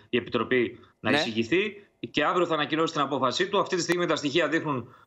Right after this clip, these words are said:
Speaker 1: ότι πάμε για άνοιγμα των δημοτικών, ε, σχολείων.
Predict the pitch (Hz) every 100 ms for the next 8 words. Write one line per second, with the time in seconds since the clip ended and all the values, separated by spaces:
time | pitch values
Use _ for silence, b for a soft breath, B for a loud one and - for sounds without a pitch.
0 | _ 143 143 143 170 151 135 135 131 120
1 | 123 127 120 120 113 120 117 123 123 117
2 | 113 110 110 110 143 160 208 208